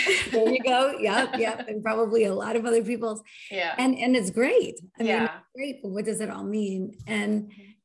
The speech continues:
Speaker 2: and so I decided I would take one word a month and figure out, well, what is love that is patient? And I quickly figured out that math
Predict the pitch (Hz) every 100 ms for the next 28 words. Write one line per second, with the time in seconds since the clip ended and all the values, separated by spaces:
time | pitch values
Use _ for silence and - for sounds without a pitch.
0 | - 220 220 214 226 208 208 202 - 202
1 | 190 196 226 220 214 196 196 202 190 208
2 | 226 233 240 240 196 220 254 _ _ _
3 | _ _ _ _ _ - 202 208 208 180
4 | 269 320 - 190 180 208 - 285 277 185
5 | 165 156 190 165 - 175 185 - - -
6 | - _ 220 208 202 190 190 - - -
7 | - 233 247 233 226 - 208 185 185 185
8 | 202 - 202 - - - _ _ _ _
9 | _ _ - 196 202 202 202 202 202